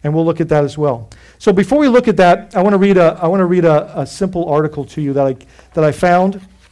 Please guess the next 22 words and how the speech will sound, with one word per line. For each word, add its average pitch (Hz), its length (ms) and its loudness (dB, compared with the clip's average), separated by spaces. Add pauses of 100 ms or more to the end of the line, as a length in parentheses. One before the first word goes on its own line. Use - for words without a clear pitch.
(500)
And 170 220 0
I 196 140 4
couldn't 196 340 -2
improve 208 380 -2
upon 185 260 0
this 185 220 -2
or 160 80 -2
share 185 260 0
it 196 80 2
with, - 480 -10
do 180 140 -4
justice, 175 500 0
so 165 160 0
I'm 170 140 2
gonna 170 160 -2
share 170 240 -4
it 165 60 -4
with 160 200 -6
you 160 60 -4
this 143 240 -6
way. 127 180 -8 (920)
Um, 170 440 2